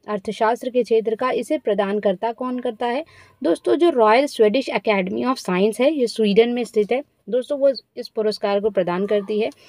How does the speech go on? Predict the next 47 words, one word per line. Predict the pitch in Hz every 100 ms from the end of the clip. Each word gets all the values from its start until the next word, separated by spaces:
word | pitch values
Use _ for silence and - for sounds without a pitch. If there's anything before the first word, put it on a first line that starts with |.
| - - - -
इसके | 330 349
साथ | 330 269
ही | 247 285
देखें | 262 226 294
तो | 285
जो | 269 269
इस, | 226 -
दोस्तों, | 233 214 262
इससे | 240 - 262
पहले | 208 196 226
साल | 240 214 170 214
का | 233
जो | 220 240 214 185
नोबेल | 202 185 220
पुरस्कार | 214 208 202 - 190 190
था | 214 285 - -
दो | 196
हज़ार | 202 196 208
तेईस | 190 185 220
का, | - 240 285 - - _
वो | 220 285
मिला | 262 262 269
था | 302
क्लाउडिया | 302 233 208 214 233 277
ग्लॉडिन | 220 185 180 220
को | 214 254 285 -
और | 208
यह | 214 277
पुरस्कार | 277 269 262 - 233 233
दोस्तों | 214 208 - 247
उन्हें | 220 196 185
दिया | 190 196
गया | 185 190
था | 190 240 330 _ -
महिलाओं | 208 202 202 214 277
के | 285 269
श्रम | - 240 277
बाजार | 233 196 202 208
में | 220
स्थिति | 208 - 208 226 214
को | 240 294 _ _ _ _
समझने | 247 233 208 233 233
में | 247 294
शोध | - 202 190
करने | 196 190 208
के | 214 220
लिए। | 170